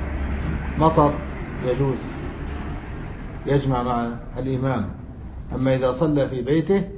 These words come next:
يصلي كل صلاة وحدها، أما إذا جمع مع الإمام فإنه يجمع الظهر والعصر في وقت إحداهما والمغرب والعشاء في وقت إحداهما.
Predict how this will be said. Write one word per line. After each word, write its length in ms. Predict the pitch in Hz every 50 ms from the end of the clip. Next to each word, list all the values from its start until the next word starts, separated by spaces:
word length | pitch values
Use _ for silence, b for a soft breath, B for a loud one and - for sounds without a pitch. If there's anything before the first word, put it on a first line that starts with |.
| - - - - - -
يصلي 360 | - - 151 160 151 147 139 131
كل 320 | - 151 151 147 135 127
صلاة 420 | - 127 127 147 160 143 156 160
وحدها، 460 | 156 151 - 135 180 165 139 120 - - - - - - - - - - - - - - - -
أما 160 | 131 135 139 139
إذا 180 | 135 135 131
جمع 300 | 123 147 175 175 156 143
مع 120 | 135 131 127
الإمام 640 | 131 135 131 131 139 151 165 185 208 208 180 151 -
فإنه 340 | 139 135 135 143 131 131 131
يجمع 540 | 135 156 156 139 143 147 160 175 190 185 170 - - - - - - - - - - - - - - - - - - - - - - - 131
الظهر 360 | 135 127 131 156 160 147 139
والعصر 480 | 135 131 123 131 151 151 - 143 131 120
في 120 | 139 135
وقت 240 | 135 139 139 - 139
إحداهما 640 | 131 120 123 120 143 160 180 180 190 196 196 202
والمغرب 500 | 208 190 160 151 160 156 151 143 143 131
والعشاء 480 | 131 127 120 120 123 123 156 165 185 175
في 140 | 180 170 156
وقت 200 | 160 165 165 -
إحداهما. 480 | - - - - 92 - - - -